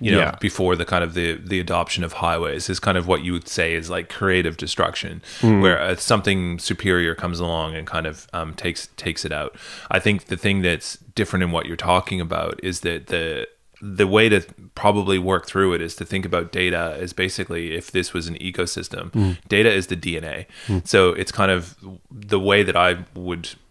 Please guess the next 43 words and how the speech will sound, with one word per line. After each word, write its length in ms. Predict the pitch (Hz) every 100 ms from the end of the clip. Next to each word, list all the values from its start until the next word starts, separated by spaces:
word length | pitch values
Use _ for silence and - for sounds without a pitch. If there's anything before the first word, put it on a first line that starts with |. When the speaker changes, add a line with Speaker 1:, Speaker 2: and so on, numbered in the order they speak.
| _
Speaker 1:
pose 440 | - 95 92 87 -
that 280 | 87 69 -
back 520 | 90 71 85 127 -
is 160 | 95 -
thinking 260 | 92 87
about, 220 | 85 87 76
well, 240 | 90 90
what's 280 | 95 98 -
the 100 | 90
mutation, 720 | 87 85 - 95 - - 87 - - - -
right? 160 | 90 85
What's 200 | 98 -
the 80 | 98
mutation 560 | 95 - 90 90 95
in 60 | 87
this 160 | 85
D 160 | - 87
N 100 | 85
A 200 | 82 82
that's 180 | 82 -
kind 180 | - 87
of 80 | 85
actually 260 | 82 87
gonna 160 | 85 82
create 380 | - 85 78 90
new, 320 | 87 85 87
new 160 | 90 85
value 460 | 82 82 85 80
or 240 | 69 90 85
perspective 840 | 101 - - 95 - 85 82 - - - -
on 120 | 90
kind 180 | 87 87
of 80 | 85
using 320 | 85 85 85
this 160 | 85 -
slightly, 480 | 98 85 85 82 85
slightly 420 | - 85 85 87
differently? 640 | 82 - 85 82 76 80 104 - - - - - -
Speaker 2:
Well, 100 | 120
it 80 | 113
would 180 | 131
be, 160 | 131 123
let's 360 | 117 135 131